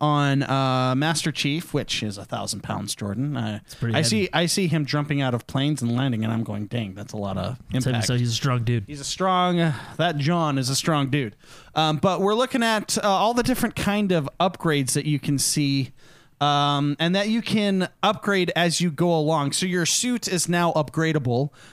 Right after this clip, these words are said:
Speaker 1: Uh, you, you, we ha-, it adds what we're looking at. The dash, you can upgrade the drop wall, you can upgrade your sensor,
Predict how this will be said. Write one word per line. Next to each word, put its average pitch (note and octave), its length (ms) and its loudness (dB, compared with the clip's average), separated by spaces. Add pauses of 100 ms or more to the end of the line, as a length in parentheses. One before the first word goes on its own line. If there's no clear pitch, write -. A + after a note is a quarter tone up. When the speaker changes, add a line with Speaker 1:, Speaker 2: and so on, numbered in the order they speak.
(140)
Speaker 1:
Uh, C#3 560 2
you, D3+ 160 0
you, C3+ 220 -4 (160)
we C#3+ 200 -2
ha-, C#3 140 0 (120)
it C#3 160 0
adds C#3+ 460 0
what C#3 120 0
we're D3 80 2
looking D3 360 0
at. A#2+ 200 -6
The C3+ 60 -2
dash, D#3 600 -2
you D3+ 80 -2
can C#3 280 -2
upgrade D#3 460 -2
the C3+ 60 -2
drop D3+ 420 -2
wall, D#3+ 360 2
you C#3 120 0
can C#3 180 -4
upgrade D3 640 -2
your C3+ 160 -2
sensor, E3+ 720 -2